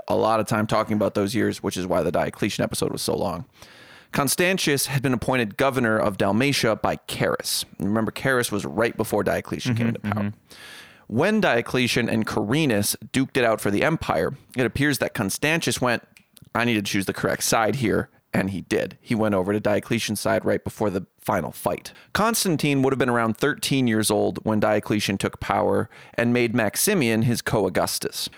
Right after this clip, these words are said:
Speaker 1: That change in administration meant a change in scenery for the family, who had grown up in the Near and Far East, because now Constantius was to be a member of Maximian's court in the West.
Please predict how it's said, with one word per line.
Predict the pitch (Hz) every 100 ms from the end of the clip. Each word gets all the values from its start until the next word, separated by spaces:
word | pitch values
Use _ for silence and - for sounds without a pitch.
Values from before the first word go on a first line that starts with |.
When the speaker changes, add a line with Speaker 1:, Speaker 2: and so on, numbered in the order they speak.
| -
Speaker 1:
That | 156 190
change | - 151 131 135 -
in | 117
administration | 113 113 110 - 117 117 - 104
meant | 110 113
a | -
change | - 113 113 -
in | 107
scenery | - 165 165 117 113 110 -
for | -
the | 95
family, | - - 151 123 78 - -
who | -
had | 107 104
grown | 123 147 139
up | 127
in | - 117
the | 104
Near | 107 113 117 117
and | 95 104
Far | 110 101 -
East, | 87 - - - - -
because | 107 101
now | 117 127 147
Constantius | - 104 - 120 123 113 110 -
was | 110
to | -
be | 107
a | 101
member | 104 101 -
of | 104 101
Maximian's | 107 - - - 123 120 110 110
court | - 107 90 - -
in | 101
the | 71
West. | 85 107 - - -